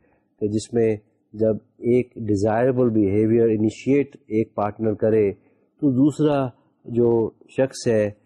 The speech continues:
وہ اس کو آئیڈینٹیفائی کرتے ہوئے اس کے اراؤنڈ پازیٹیو اسٹروکس دے، تاکہ یہ جو نیا بیہیویئر جو ہے، جو پریفرڈ بیہیویئر جو ہے، جو ڈیزائربل بیہیویئر جو ہے، وہ کنسالیڈیٹ ہو۔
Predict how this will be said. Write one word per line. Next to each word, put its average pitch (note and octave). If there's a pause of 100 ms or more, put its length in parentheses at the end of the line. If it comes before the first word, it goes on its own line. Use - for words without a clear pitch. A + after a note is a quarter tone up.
(240)
وہ B2+
اس - (580)
کو C#3
آئیڈینٹیفائی A#2+
کرتے B2
ہوئے G#2+ (420)
اس -
کے B2
اراؤنڈ A2+
پازیٹیو A2
اسٹروکس -
دے، A#2 (580)
تاکہ A2+ (380)
یہ A#2
جو A2 (100)
نیا A#2+
بیہیویئر A2
جو G#2
ہے، G2 (400)
جو G#2
پریفرڈ A#2+
بیہیویئر G#2
جو G2
ہے، G2
جو G2
ڈیزائربل G2+
بیہیویئر G#2
جو F#2+
ہے، G#2+ (520)
وہ B2
کنسالیڈیٹ A#2
ہو۔ E2+